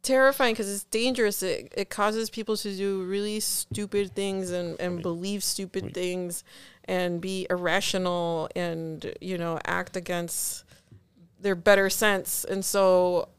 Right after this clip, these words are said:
Speaker 1: that's why it really gets me that podcasts like the Joe Rogan show are, are so popular because it's like so many millions and millions of people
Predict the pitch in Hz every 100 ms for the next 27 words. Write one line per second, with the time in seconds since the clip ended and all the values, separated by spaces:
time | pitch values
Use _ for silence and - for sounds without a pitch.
0 | - _ _ 202 214 - - 220 233 220
1 | 202 - _ _ _ _ _ _ - 208
2 | - 220 220 208 185 - _ _ _ -
3 | 208 233 - 226 202 190 180 175 - _
4 | _ _ _ _ _ _ - 214 220 220
5 | 208 202 185 170 180 170 190 185 180 180
6 | 190 180 170 165 - - - 175 151 151
7 | 139 170 170 - _ 175 170 - 190 170
8 | 165 147 - 160 160 160 170 - 175 -
9 | 160 160 165 - - _ _ - 185 -
10 | 175 165 _ _ _ _ _ _ _ _
11 | _ _ _ - - 226 247 262 247 208
12 | 220 262 254 214 180 175 190 180 165 165
13 | - 170 - 156 147